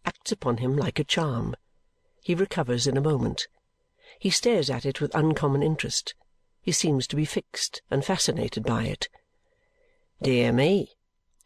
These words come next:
says Mister Guppy. "Who's that?" "The picture over the fireplace," says Rosa, "is the portrait of the present Lady Dedlock. It is considered a perfect likeness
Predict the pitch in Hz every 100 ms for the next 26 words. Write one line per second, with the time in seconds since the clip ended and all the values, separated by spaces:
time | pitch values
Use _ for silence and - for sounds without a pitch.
0 | _ _ _ - 139 143 156 156 143 135
1 | - _ _ _ _ _ _ _ - 143
2 | 123 117 143 190 - - _ _ _ _
3 | _ _ _ _ _ _ _ - - -
4 | 226 320 - - 285 277 226 208 220 -
5 | 226 240 - 147 143 180 233 - - -
6 | _ _ - - 117 120 123 - 151 -
7 | - - - - 254 240 240 - 247 -
8 | 254 - - - 247 - 233 226 - -
9 | - _ 202 214 202 208 208 - - -
10 | - - _ _ _ - - 233 220 -
11 | 220 208 233 233 - - _ 208 - -
12 | 330 - - 151 160 - 165 160 -